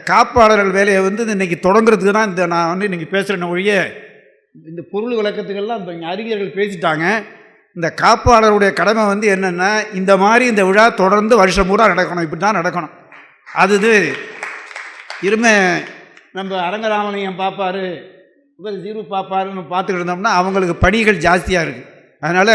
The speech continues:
களப்பணியாளர்கள் வந்து இப்ப யாருன்னா காப்பாளர் தான். இந்த பத்து பேரும் எப்படி ஞான சம்பந்தம் இன்னைக்கு விழாவை சிறப்படிச்சாரோ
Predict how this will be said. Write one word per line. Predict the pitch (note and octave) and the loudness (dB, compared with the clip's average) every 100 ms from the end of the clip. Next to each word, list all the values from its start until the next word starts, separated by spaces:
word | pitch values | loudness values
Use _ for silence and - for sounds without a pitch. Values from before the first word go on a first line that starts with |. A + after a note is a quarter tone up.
| - | 2
களப்பணியாளர்கள் | E3+ G#3 A3+ A3+ G3+ G3 F#3 F3 F3 | 2 2 4 2 4 4 4 4 2
வந்து | G#3 | 0
இப்ப | G3+ E3+ | 2 4
யாருன்னா | F3 F#3 F3+ A3 | 4 4 2 0
காப்பாளர் | F3+ G3 - F3+ E3+ E3+ | 4 4 6 6 6 4
தான். | F3 - - - _ | 2 -2 -20 -20 _
இந்த | D#3+ D#3 | -8 -4
பத்து | F3+ F3+ - F3 | -2 -2 -4 2
பேரும் | G3+ G#3+ A#3+ B3 - - - | 4 4 0 -4 -10 -20 -8
எப்படி | E3+ F3+ A3 | -6 -4 -6
ஞான | F3+ F#3 A3 | -6 -6 -6
சம்பந்தம் | G3+ G3 G3 F#3+ | -8 -8 -8 -8
இன்னைக்கு | F#3 F3 | -8 -8
விழாவை | F3+ G3+ G3+ | -2 2 2
சிறப்படிச்சாரோ | F3+ F#3 G3 G3 F3+ D#3+ D#3+ G3 | 2 0 0 -2 -2 -2 0 0